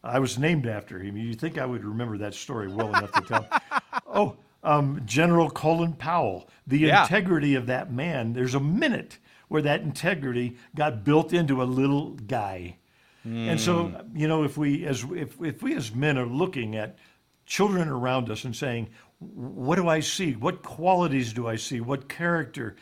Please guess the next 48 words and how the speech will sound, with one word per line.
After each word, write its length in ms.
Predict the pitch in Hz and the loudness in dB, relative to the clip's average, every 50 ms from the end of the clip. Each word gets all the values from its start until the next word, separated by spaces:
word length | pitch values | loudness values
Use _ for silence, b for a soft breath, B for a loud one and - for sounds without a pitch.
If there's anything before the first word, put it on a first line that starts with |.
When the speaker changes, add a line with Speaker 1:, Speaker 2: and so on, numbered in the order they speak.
| B B B B B B | B B B B B B
Speaker 1:
uh, 180 | - 131 131 | -2 -2 0
do 280 | 123 110 135 147 143 139 | 0 2 2 4 4 4
I 140 | 127 123 123 | 4 2 0
see? 300 | 123 - 160 156 151 151 | 0 -2 -2 0 0 0
And 100 | 135 131 143 | 0 0 0
what 200 | 190 196 - - | -2 -2 -2 -2
can 160 | 170 151 151 | -2 0 2
I 140 | 151 143 131 | 2 2 2
do 280 | 117 113 143 151 151 | 2 4 4 4 4
to 200 | 151 - 120 120 | 2 0 -6 -6
advance 560 | 113 104 104 - 127 131 139 139 - - - | -8 -6 -4 0 2 2 2 2 0 -2 -8
them?" 320 | - 101 87 82 82 92 - _ B B B B B B B B B B B B | -8 -10 -12 -12 -14 -16 -20 _ B B B B B B B B B B B B
I'll 80 | B 180 | B 0
tell 140 | 180 240 233 | 2 4 4
you 120 | 202 185 | 6 6
one 140 | 185 190 190 | 6 4 4
thing 160 | 180 175 156 | 2 2 2
I 80 | 143 139 | 2 2
saw, 260 | 135 - 160 143 135 | 2 2 2 2 2
Jim, 280 | 123 110 127 131 127 127 120 | 2 0 0 0 0 0 0
recently 440 | 127 127 123 - 135 113 120 120 117 | 0 -2 -2 -2 -4 -2 -2 -2 -2
that 160 | 117 117 117 | -2 -2 -2
I 60 | 139 | -2
had 200 | 151 151 120 110 | -2 -2 -4 -4
never 220 | 110 107 104 113 | -4 -6 -4 -6
seen. 280 | 110 - - 247 202 117 | -6 -4 -4 -2 -2 0
I'm 120 | 139 151 | 0 0
a 40 | 120 90 | -2 -2
graduate 580 | 92 - 139 120 120 151 131 113 120 120 113 | -6 -8 -6 -2 -2 -2 0 0 -2 -2 -2
of 100 | 120 104 | -2 -4
Moody 300 | 104 113 135 143 143 131 | -2 -2 0 2 0 0
Bible 420 | - - 127 120 131 127 120 117 131 | 0 -2 -2 -2 -2 -2 -2 -2 -2
Institute. 400 | 160 - - 120 101 131 123 B B B B B | -2 -4 -6 -8 -10 -12 -12 B B B B B
How 160 | B - 254 | B 2 4
did 200 | 285 269 202 143 | 4 4 4 4
this 180 | 131 240 - - | 2 2 2 0
story 420 | - - - 151 127 117 110 107 | -2 -2 0 0 0 0 0 -2
get 240 | 101 107 107 113 101 | -4 -6 -6 -6 -6
by 180 | 101 98 101 95 | -6 -6 -6 -6
me? 220 | 95 95 87 - B B B B B B B B B B | -8 -10 -12 -14 B B B B B B B B B B
But 180 | 180 180 180 | 0 0 0
two 220 | - - 262 254 226 | 2 4 4 6 4
of 80 | 160 | 4
the 80 | 143 151 | 2 2
greatest 540 | 123 127 151 175 190 190 170 - - - - | 2 2 2 4 4 4 4 2 0 -2 -4
child 480 | - - 160 156 170 170 151 135 117 | -4 -2 0 0 2 2 2 0 0
champions 600 | - - - 156 156 165 147 143 135 120 - - | -2 -2 0 2 2 2 2 0 -2 -2 -2 -4
ever 460 | - 165 185 214 180 123 113 131 123 | -2 0 0 0 0 0 -2 -2 -4